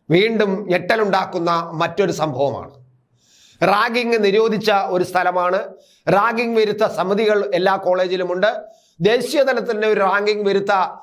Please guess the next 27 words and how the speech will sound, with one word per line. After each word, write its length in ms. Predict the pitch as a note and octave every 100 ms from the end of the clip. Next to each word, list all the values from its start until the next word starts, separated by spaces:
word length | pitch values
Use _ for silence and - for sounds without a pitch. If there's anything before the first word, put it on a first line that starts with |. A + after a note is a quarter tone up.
| - -
ആ, 20 | F3+ F3+ F3+
കമ്മിറ്റിയുണ്ട്. 680 | F3 F#3 G3 G3 F3+ F3 A3+ - - _ G3
ഇതൊക്കെ 300 | C4 D4 D4 A#3+
നിൽക്കുമ്പോൾ 480 | A3 A#3 G#3 G3+ G3 F#3+ -
ഇതിൻ്റെ 320 | G3 C4 B3+ B3
ഒന്നും 280 | A3+ A#3+ A#3+ - F#3
ആവശ്യമില്ല, 480 | G#3+ G#3 G#3+ G3 G#3 G#3
ഇതിൻ്റെ 200 | G3 A#3
ഒന്നും 160 | G#3+ G#3+
നിയമം 280 | F#3+ G#3+ A3 - - - F3+
ഞങ്ങൾക്ക് 340 | G#3 A3 G#3+ F3+
ബാധകമല്ല 580 | F#3+ G3 G3+ G3+ F#3+ G3 G3+ F#3+
എന്നതാണ് 400 | G3 F#3 F3+ F3+ F3+ - _ G3+
എസ് 160 | G#3+ B3
എഫ് 120 | F#3 G3+
ഐ 40 | F#3+
പ്രവർത്തകരുടെ, 600 | F3 F3 F3 E3+ E3+ F3 E3+ - - D#3
ആ, 40 | E3 D#3
പിന്നെ 280 | E3+ E3+ E3+ F3 E3+ F3
നിലപാട് 420 | F3 G#3 G#3 G3 G3 F#3
എന്ന് 100 | E3+
നമുക്ക് 220 | E3+ D#3+ F3
ത-, 80 | F3+ F3+ E3
തോന്നാം. 300 | D3+ C3 G2 - -
കാരണം 280 | F3 F#3 F#3 F3 - - G3
ഇപ്പോൾ 260 | A#3 G#3+ F3+ - - G3
ഒരു 140 | G#3